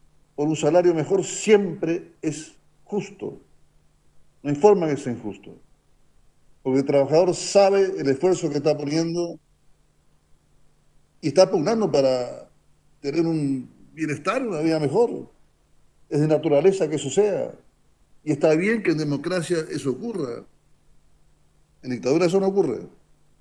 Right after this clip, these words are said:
Está bien que en este esquema, en este clima tan lindo que vivimos los argentinos desde hace treinta y cinco años, porque les recuerdo que hoy se festeja, se festeja. Se conmemora también el golpe de Estado a Salvador Allende,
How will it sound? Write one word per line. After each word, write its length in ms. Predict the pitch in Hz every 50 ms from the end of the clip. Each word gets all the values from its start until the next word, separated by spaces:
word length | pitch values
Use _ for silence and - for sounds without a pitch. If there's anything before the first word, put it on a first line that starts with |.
| _ _ _ _ _ _ _ _ -
Está 200 | - 135 143 135
bien 260 | 123 147 208 214 214
que 80 | 175 170
en 60 | 147
este 220 | 147 143 147 151 147
esquema, 480 | 135 127 - - 190 196 190 185 156
en 60 | 151 143
este 300 | 135 139 - 135 127 127
clima 460 | 151 196 208 190 180 165 151 143 - - - _ _ _ _ _ _ _ _ _ _ _ _ _ _ - _ _ _ _ _ _ _ _ _ _ _ _ _ _ _ _ _ -
tan 180 | _ 151 151 143
lindo 280 | 175 208 208 196 185 165
que 120 | 147 156
vivimos 340 | 143 151 175 170 170 160 151
los 220 | 147 147 143 - 165
argentinos 560 | 139 123 143 131 131 185 180 180 170 156 143
desde 180 | 143 143 143
hace 200 | 151 143 147 147
treinta 280 | 135 - 143 143 143 143
y 60 | 139
cinco 340 | - 165 170 170 - 160 165
años, 220 | 180 190 185 160
porque 140 | 143 135 135
les 100 | 139 135
recuerdo 360 | 131 135 131 156 175 175 160
que 60 | 139 156
hoy 100 | 156 147
se 120 | 156 143
festeja, 480 | 143 139 - - 165 160 156 156 131 117
se 120 | 127 117
festeja. 380 | 107 117 110 120 107 98 101 95 - - _ _ _ - _ _ _ _ _
Se 80 | -
conmemora 480 | 107 127 135 131 127 127 156 156 156 151
también 240 | 143 135 139 151 143
el 80 | 135
golpe 220 | 143 147 135 147 143
de 60 | 127
Estado 580 | - - 143 139 143 143 139 135 135 - - _ - - _ _ _ _ _ _ _ _ _ _ _ _ _ _ _
a 260 | - 120 113 113 110
Salvador 380 | 107 - 127 117 123 139 131 127
Allende, 420 | 127 139 160 147 127 107 90 73